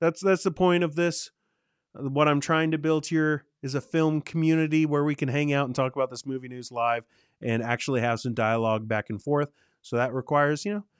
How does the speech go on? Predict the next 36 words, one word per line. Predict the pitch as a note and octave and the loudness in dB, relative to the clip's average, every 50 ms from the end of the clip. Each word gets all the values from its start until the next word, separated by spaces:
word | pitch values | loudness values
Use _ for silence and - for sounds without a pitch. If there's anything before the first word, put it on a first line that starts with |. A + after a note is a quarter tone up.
| _ _ _ _ _ _ _ | _ _ _ _ _ _ _
some | - - D4+ C#4 | -10 -8 -6 -6
time. | - - E3 C3 A#2 C#3 F#3 G3+ _ _ _ _ - | -2 0 0 0 0 0 -4 -8 _ _ _ _ -6
We're | F3 F3+ | -6 -2
gonna | F#3+ G#3 G3+ | -2 -2 -2
build | E3+ - C3+ B2+ A#2+ A#2+ | 0 2 2 2 2 0
that | B2+ C3+ C3+ D3 - _ - | -2 -2 -2 -4 -6 _ -2
over | C#3+ D3+ D#3+ D#3 F3 F3 F3+ | 0 0 2 2 2 2 0
time. | - - - - - - A#2 G#2 F#2 F#2 F#2+ G2+ B2+ F3 G3 _ _ _ _ _ _ _ _ - - - | 0 -4 -14 -14 -8 -6 -4 -4 -2 -2 -4 -4 -4 -6 -8 _ _ _ _ _ _ _ _ -16 -10 -8
Uh, | G#2 G#2 G2+ G2+ G2+ G2+ G#2 G#2+ | -6 -6 -4 -6 -6 -8 -8 -10
consist-, | - - B2 B2 - C3 C#3 E3 - - - - _ - - | -10 -10 -10 -6 -6 -6 -6 -6 -8 -12 -18 -20 _ -10 -6
uh, | A#2+ A2+ A2 G#2 G2+ | -4 -4 -2 -4 -4
consistency | - C3 C3+ - - A#3+ A3+ - G3+ F#3 - - F#3 E3 | -2 -4 -4 -2 -2 -2 -2 -2 -4 -4 -2 0 0 0
helps | D3+ C3 A2 - - | 0 -2 -4 -6 -10
with | A2+ G2+ | -10 -8
that. | - A2 A#2+ D3+ _ _ _ - - _ _ _ - | -8 -8 -8 -10 _ _ _ -20 -20 _ _ _ 0
But | D3 C#3 C#3 | 0 0 2
that | E3+ F3 E3+ | 2 0 2
means, | D#3 D#3 D3 D3 C#3+ C#3+ - - - | 2 2 2 2 0 -2 -4 -6 -4
you | G3+ | -2
know, | G#3 G3 | 0 0
hopping | E3 F#3 F3+ F3 - F3+ D#3+ | 2 2 0 0 0 -4 -2
down | D3+ D3+ D3 D3+ D3+ | 0 0 0 0 0
into | D3 D3 - - D#3 | -2 -4 -4 -4 -6
the | C3+ | -4
comments | C3 - C3 B2+ B2+ C3 B2 B2 - | -4 -2 -2 -2 0 -2 -2 -4 -4
section, | - C3 B2 - - - C3 B2+ B2+ | -4 -4 -4 -4 -4 -6 -4 -2 -2
letting | B2+ C3 C3 C3 | -2 -2 -2 -2
me | C3 | -4
know | B2+ B2 B2 | -4 -4 -4
your | B2 A#2+ A2+ G#2+ | -4 -4 -6 -6
thoughts, | - - C#3 B2 B2 A#2+ - - | -6 -4 -2 -2 -2 -2 -2 -4
hopping | C3 C3 - C3 B2+ | -6 -6 -6 -6 -8
into | C3 B2 - - | -8 -8 -10 -14
the | A#2+ A2+ | -16 -14
chat, | - - C3 B2+ B2+ B2+ B2+ - _ _ _ _ _ _ - | -8 -4 -4 -2 -2 -2 -4 -6 _ _ _ _ _ _ -8
uh, | - A2+ A2 G#2 G2+ G#2 | -4 -2 -2 -2 -2 -4